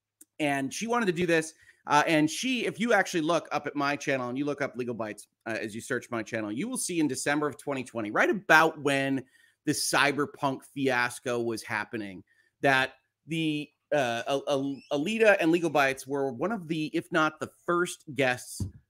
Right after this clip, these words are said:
on this channel. So go check out that video. You can see us trying to figure out how to even use live streaming, how to talk, uh, amongst each other. And, you know, since that, she reached out to me coming off the Last of Us Part Two video that I made.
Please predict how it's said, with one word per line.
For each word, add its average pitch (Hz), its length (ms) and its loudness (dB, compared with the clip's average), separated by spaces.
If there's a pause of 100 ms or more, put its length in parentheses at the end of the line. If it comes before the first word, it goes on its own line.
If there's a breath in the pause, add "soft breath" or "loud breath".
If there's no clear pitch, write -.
(200)
on 139 400 0
this 123 280 -4
channel. 113 520 -6
So 156 160 -8
go 240 160 0
check 220 240 2
out 180 200 8
that 156 180 4
video. 139 360 2
You 135 180 -4
can 165 160 -2
see 160 240 -6
us 139 360 0
trying 147 220 2
to 139 40 -2
figure 135 280 0
out 131 180 4
how 127 120 0
to 120 60 0
even 113 240 -4
use 156 300 2
live 143 240 2
streaming, 135 460 -4 (320 soft breath)
how 147 120 2
to 135 80 2
talk, 139 400 2 (500)
uh, 131 160 0
amongst 131 400 -2
each 120 160 -6
other. 127 340 2
And, 135 400 0
you 139 80 -6
know, 120 100 -2
since 233 360 0
that, 127 240 4
she - 120 -8
reached 196 240 -6
out 147 180 4
to 139 80 -6
me 139 120 -2
coming 135 280 -4
off 127 160 -4
the 113 80 -8
Last 120 280 0
of 120 80 -6
Us 117 100 -6
Part 120 280 -6
Two 143 180 -4
video 120 280 0
that 110 100 -2
I 110 80 0
made. 107 240 -6